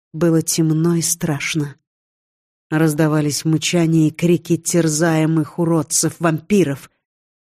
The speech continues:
и увлеченное рычание примарха.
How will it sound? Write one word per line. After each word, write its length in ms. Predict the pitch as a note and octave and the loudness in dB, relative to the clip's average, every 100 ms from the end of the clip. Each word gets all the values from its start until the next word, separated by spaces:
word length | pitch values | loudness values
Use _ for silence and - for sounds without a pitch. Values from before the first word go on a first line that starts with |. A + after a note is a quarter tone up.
| _ _ | _ _
и 120 | D3 | 0
увлеченное 1160 | D#3 D3+ C#3+ D3 - E3+ D#3+ D#3+ D3+ D3 C#3+ C#3+ | 4 4 2 0 2 2 4 4 2 2 0 0
рычание 960 | C3+ D3+ C3 - - D3 C#3+ C3 C3 B2+ | -2 -4 -4 -4 -2 -2 -2 -4 -6 -8
примарха. 880 | - D#3 C#3+ C#3 C3 - - - | -4 -2 0 -2 -4 -8 -12 -14